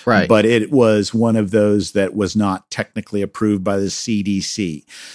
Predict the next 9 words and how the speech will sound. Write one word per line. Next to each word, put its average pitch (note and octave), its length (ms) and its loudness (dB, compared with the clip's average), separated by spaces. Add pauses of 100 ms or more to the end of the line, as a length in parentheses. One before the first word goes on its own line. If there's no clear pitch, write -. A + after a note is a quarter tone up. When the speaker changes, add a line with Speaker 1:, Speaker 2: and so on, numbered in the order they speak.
(100)
Speaker 2:
So G2+ 300 0
then G2 520 0
this F#2+ 220 -2
hospital G2 560 -2
had F#2 140 -4
to F2 40 -4
do F2 140 -2
another E2+ 260 -2
one. C2+ 240 -14